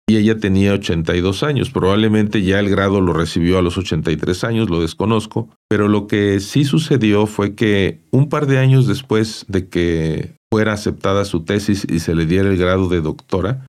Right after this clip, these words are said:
desafortunadamente falleció. En el cuerpo de su tesis me llamó mucho la atención que hace mención de manera muy insistente y frecuente a un libro que yo no lo traía en el radar, no lo conocía, y el libro se llama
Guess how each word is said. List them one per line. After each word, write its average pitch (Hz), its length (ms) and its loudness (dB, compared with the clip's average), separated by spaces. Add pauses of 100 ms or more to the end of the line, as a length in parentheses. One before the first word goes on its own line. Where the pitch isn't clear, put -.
(120)
desafortunadamente 90 1200 -2
falleció. 82 580 -4 (200)
En 117 120 2
el 110 140 2
cuerpo 160 400 0
de 156 120 4
su 120 160 0
tesis 101 680 -4 (220)
me 101 100 4
llamó 104 260 4
mucho 127 260 2
la 117 120 4
atención 95 600 -2 (160)
que 110 80 2
hace 113 220 0
mención 107 680 2
de 104 120 -2
manera 104 380 2
muy 123 280 4
insistente 117 880 -2 (200)
y 104 40 2
frecuente 110 720 0 (220)
a 101 60 -2
un 127 200 2
libro 135 380 4 (220)
que 92 100 0
yo 95 460 2
no 90 260 0
lo 101 140 0
traía 98 280 0
en 101 60 0
el 104 100 0
radar, 123 400 0
no 90 140 0
lo 92 140 -2
conocía, 120 600 0 (200)
y 117 80 4
el 117 120 2
libro 143 380 2 (180)
se 101 280 -2
llama 120 580 2